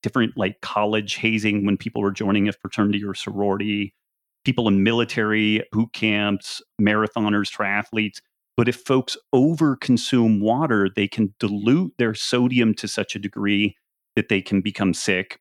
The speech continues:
possibly hospitalized, or even die. And I think some of the problem that we experience today is just, y-, you know, like, I love drinking a cup of coffee in the morning, but a cup isn't actually, like, six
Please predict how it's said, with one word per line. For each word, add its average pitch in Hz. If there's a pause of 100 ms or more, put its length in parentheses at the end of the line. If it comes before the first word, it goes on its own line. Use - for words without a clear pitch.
possibly 98
hospitalized, 92
or 95
even 98
die. 110
And 101
I 95
think 135
some 151
of 175
the 139
problem 104
that 110
we 107 (400)
experience 110
today 117
is 101
just, -
y-, 120
you 113
know, 101
like, 101
I 104
love 101
drinking 101
a 101
cup -
of -
coffee 143
in 95
the 101
morning, -
but -
a 120
cup - (380)
isn't 120
actually, 101
like, 98 (140)
six -